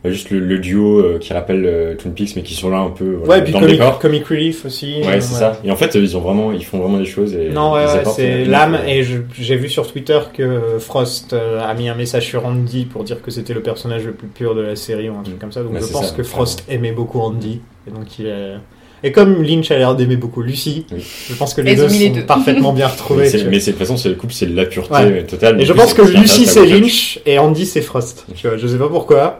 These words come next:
Speaker 2: <laughs> mais moi, c'est moi,
Speaker 3: Euh,
Speaker 2: c'est, euh,
Speaker 3: ils ont ce côté un peu, on voit le mal partout. Euh,
Speaker 2: Mm.
Speaker 3: on voit, non, au contraire.
Speaker 2: Le bien.
Speaker 3: On, on voit le
Speaker 2: Ouais,
Speaker 3: bien
Speaker 2: ils sont,
Speaker 3: partout,
Speaker 2: ils sont là
Speaker 3: euh,
Speaker 2: bonté, quoi.
Speaker 1: Ouais.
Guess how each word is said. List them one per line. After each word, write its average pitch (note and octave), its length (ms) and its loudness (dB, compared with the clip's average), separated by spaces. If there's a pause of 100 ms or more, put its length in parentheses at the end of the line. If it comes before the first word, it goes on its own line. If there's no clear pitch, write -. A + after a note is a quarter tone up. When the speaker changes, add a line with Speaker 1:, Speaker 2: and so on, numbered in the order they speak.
Speaker 2:
<laughs> - 100 2
mais G#3+ 320 10
moi, G#3+ 160 8
c'est G3 200 6
moi, E3+ 220 6
Speaker 3:
Euh, - 20 2
Speaker 2:
c'est, D3+ 260 2
euh, C3 140 2
Speaker 3:
ils C3 60 -2
ont F#3+ 40 -4
ce G3 160 -8
côté G3 340 -6
un G3 100 -2
peu, F#3+ 160 -6
on G3+ 100 0
voit F#3+ 160 -4
le F#3 100 -2
mal G3 220 0
partout. G3 420 -12 (320)
Euh, G3 240 2
Speaker 2:
Mm. - 60 -8
Speaker 3:
on G3+ 60 0
voit, G3+ 180 0 (120)
non, G3 140 -6
au - 180 -14
contraire. F#3 400 -12
Speaker 2:
Le B2+ 120 -4
bien. C3 300 -2 (140)
Speaker 3:
On, F#3+ 40 -4
on F#3 100 -6
voit G3 120 -2
le B2 60 2
Speaker 2:
Ouais, A#2 60 0
Speaker 3:
bien G3 100 0
Speaker 2:
ils G3 40 -2
sont, G3 100 -4
Speaker 3:
partout, - 240 -8
Speaker 2:
ils - 40 -2
sont A3+ 160 -2
là A#2 120 2
Speaker 3:
euh, D3 140 2
Speaker 2:
bonté, C3 360 -2
quoi. G#2+ 120 -8
Speaker 1:
Ouais. F#2 180 -6